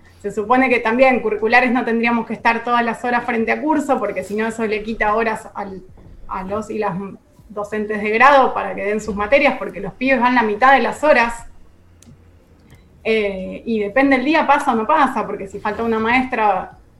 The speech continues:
yo me tengo que quedar más horas y estar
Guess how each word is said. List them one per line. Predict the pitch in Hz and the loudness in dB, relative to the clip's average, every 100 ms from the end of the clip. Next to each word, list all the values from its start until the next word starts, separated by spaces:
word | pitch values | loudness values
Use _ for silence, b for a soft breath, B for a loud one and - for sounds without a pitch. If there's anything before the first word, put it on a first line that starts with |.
| - - _ - | -20 -20 _ -8
yo | 214 | -4
me | 208 | -4
tengo | 202 202 196 | -4 -6 -8
que | 190 | -6
quedar | 202 208 | -4 -2
más | 208 208 - | -4 -4 4
horas | 269 262 233 220 202 190 - | 8 8 6 2 0 -4 -8
y | 190 180 180 | -10 -10 -10
estar | 180 - 190 | -8 -6 -6